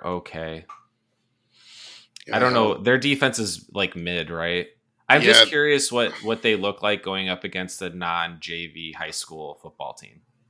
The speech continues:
Speaker 1: that the Bears are. <laughs>
Speaker 2: Totally fair. Well,
Speaker 1: Uh,
Speaker 2: they
Speaker 1: but I guess we'll see. Um, but this leads into just the,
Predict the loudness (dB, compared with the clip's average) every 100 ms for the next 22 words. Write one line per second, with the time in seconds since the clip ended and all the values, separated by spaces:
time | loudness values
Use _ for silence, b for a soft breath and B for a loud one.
0 | _ -10 -10 -10 -12 -10 -10 -12 -14 -14
1 | _ _ _ _ -14 -14 -14 -14 -6 -6
2 | -6 -10 -8 -8 -8 -12 -20 _ B B
3 | B -8 -2 0 2 2 2 4 4 4
4 | 2 0 -2 -4 -6 -8 _ _ _ _
5 | -14 -8 -2 0 0 0 -2 2 0 0
6 | 0 0 0 -2 -2 -2 -2 -4 -6 -2
7 | -2 0 -4